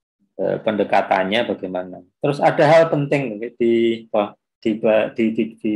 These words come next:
kalau kita bicara soal, eh, artikel, bahwa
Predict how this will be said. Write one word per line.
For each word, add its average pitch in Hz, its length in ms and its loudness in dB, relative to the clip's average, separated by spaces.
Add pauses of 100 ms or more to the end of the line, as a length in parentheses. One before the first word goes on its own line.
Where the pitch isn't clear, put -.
(260)
kalau 117 160 0
kita 127 160 -4
bicara 107 400 0
soal, 107 400 -2 (960)
eh, 104 180 0 (100)
artikel, 127 720 -2 (920)
bahwa 104 800 -2